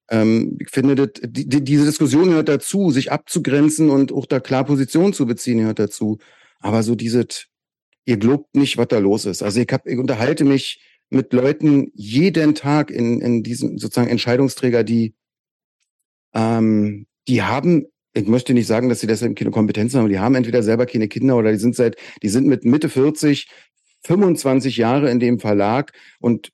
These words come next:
ähm, atmen da einen Geist, der wirklich schrecklich ist. Und das ist nicht richtig. Das ist,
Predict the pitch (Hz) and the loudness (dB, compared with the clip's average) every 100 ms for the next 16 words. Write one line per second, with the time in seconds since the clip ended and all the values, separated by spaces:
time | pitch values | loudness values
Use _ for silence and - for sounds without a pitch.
0 | _ - 107 - 117 135 160 160 139 120 | _ -10 -8 -6 -2 -2 2 2 4 2
1 | 131 123 113 131 160 - 139 135 139 - | 2 2 2 2 0 -2 0 0 -2 -2
2 | 143 - - - 147 - 175 98 92 - | -4 -2 -4 -2 -2 0 -2 0 -2 -2
3 | 120 107 160 - - - - - 151 - | -4 -2 -2 -4 -20 -20 -8 -2 -2 2
4 | 147 147 - - - 143 175 - 101 - | 2 2 -2 -8 -2 -2 -2 -2 -2 -2
5 | 110 127 - - | -4 -4 -6 -12